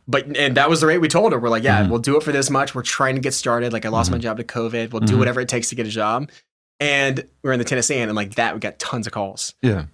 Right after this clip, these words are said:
Speaker 1: 'Cause we're the cheapest guys in town, and we're, like, donating it.
Speaker 2: Mm-hmm.
Speaker 1: And obviously that wasn't economical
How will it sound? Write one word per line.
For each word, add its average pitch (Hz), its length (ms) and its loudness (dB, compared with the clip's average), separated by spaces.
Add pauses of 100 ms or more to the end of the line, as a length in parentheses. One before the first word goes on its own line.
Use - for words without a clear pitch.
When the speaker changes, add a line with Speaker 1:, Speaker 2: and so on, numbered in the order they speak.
Speaker 1:
'Cause 131 100 0
we're 127 80 2
the 127 60 -2
cheapest 139 240 -2
guys 135 200 2
in 127 60 -2
town, 120 380 0
and 127 220 -2
we're, 123 120 -2
like, 117 160 0
donating 110 380 -2
it. 104 320 -6
Speaker 2:
Mm-hmm. 139 280 6 (140)
Speaker 1:
And 117 440 -2 (120)
obviously 113 340 0
that 101 100 -2
wasn't 101 280 -6 (140)
economical 110 600 -4